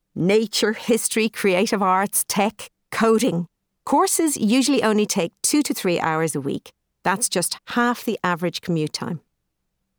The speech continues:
Seven, increase your odds of happiness.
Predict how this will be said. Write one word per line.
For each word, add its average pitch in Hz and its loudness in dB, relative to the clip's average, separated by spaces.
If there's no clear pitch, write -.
Seven, 269 -2
increase 247 0
your 269 0
odds 170 -2
of 175 -4
happiness. 226 -2